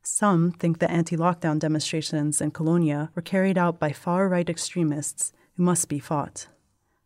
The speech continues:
Others believe the restrictions are attack on people's freedoms. Nemo says he changed his view of the world when he started reading alternative media.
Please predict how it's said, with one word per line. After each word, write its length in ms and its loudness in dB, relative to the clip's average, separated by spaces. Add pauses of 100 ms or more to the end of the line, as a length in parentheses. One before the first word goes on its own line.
(200)
Others 520 0
believe 220 2
the 100 2
restrictions 640 0
are 120 0
attack 480 -4
on 140 -2
people's 380 -6
freedoms. 600 -4 (920)
Nemo 260 10
says 360 2
he 140 -4
changed 380 0
his 200 0
view 180 0
of 120 -4
the 80 -2
world 380 -2
when 140 2
he 80 4
started 340 0
reading 280 2
alternative 640 -2
media. 420 -2